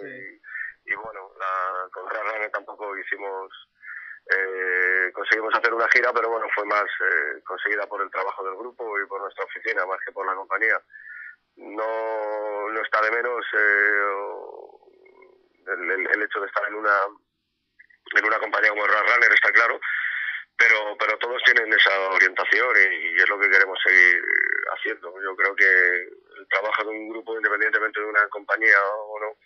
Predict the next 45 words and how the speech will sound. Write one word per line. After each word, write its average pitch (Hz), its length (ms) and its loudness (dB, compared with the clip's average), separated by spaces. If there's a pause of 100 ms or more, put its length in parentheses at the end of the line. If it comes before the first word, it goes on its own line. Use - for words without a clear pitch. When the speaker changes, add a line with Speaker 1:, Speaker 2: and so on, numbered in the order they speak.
(800)
Speaker 2:
y 90 120 6
en 98 100 6
el 101 100 0
caso 107 260 4
nuestro 110 360 -2
es, 92 300 8 (340)
está - 180 -4
orientado, 95 380 -4
por 95 120 -10
supuesto, 92 360 -8
a - 60 -6
sacarlo 90 380 0
fuera, 95 260 0
no, 90 300 -6
no 95 120 -4
debería 92 320 4
depender 90 380 0
de 101 100 4
eso. - 200 -2
Que 92 100 0
Roadrunner 101 440 2
es 98 100 -6
una 98 140 0
compañía 101 380 2
mucho 101 220 -8
más 95 120 -4
conocida, 101 400 -4
pues - 160 -16 (100)
sí, - 100 -6
por 87 160 -16
supuesto. 90 320 -12 (720)
Pero 95 140 -2
en 95 60 -4
nuestro 98 220 -6
caso 104 240 0
tampoco, 98 720 -6 (160)
eh, 92 300 2
hicimos 87 300 -6
grandes 90 260 2
cosas - 260 -6
con 92 120 -6
ellos. - 180 -6 (360)
Se 85 80 4
verá 85 240 6
lo 85 80 -6